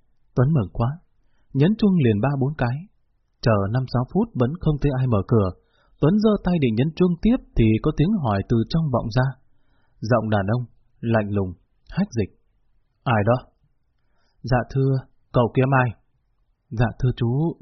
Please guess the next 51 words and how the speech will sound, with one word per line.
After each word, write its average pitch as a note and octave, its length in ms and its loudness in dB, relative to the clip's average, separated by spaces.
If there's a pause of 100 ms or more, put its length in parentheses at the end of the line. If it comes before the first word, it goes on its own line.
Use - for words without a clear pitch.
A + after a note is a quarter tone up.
cháu C#3+ 200 -2
kiếm C#3+ 120 2 (120)
Diệp A2+ 140 2 (120)
ạ." - 20 -10 (960)
Cửa B2+ 240 2
mở, G2+ 120 0 (600)
chiếc G#3+ 100 2 (120)
xe F3 140 2
Honda D3 220 0 (120)
sáu C#3 160 -2
bảy G#2 180 0
bóng B2 180 -2
loáng C#3 240 0 (300)
và C3 180 0
một C3+ 240 0
bộ C3 80 0 (100)
mặt B2+ 100 -2 (180)
phương E3+ 260 0
phi, E3 140 4 (300)
râu A#2+ 240 0 (120)
ria A#2 240 4
cạo G#2+ 240 -2
rất D#3 180 -2 (100)
kỹ C#3 120 2 (240)
đập A#2 220 0
vào G2+ 140 -2
mặt G2 180 -6
Tuấn. A2+ 140 0 (1200)
Tuấn F3 140 4
hiểu C#3+ 260 6 (240)
đây F3 160 2
chính G#3 180 2
là E3 100 2
người A2+ 160 2
đàn A2 140 0
ông E3+ 240 0
mà A2 120 0 (140)
Diệp A2+ 100 -2 (100)
căm E3 200 0
thù, G2+ 340 0 (360)
đã C3 140 2 (100)
liên C#3+ 140 0
quan B2+ 180 -2
đến D#3+ 200 -2
bi F3+ 80 4 (120)
kịch B2 180 0
của A2 200 2
Diệp. G#2 140 0 (840)
Có F#3 120 0
tiếng F#3 200 2
má E3+ 80 0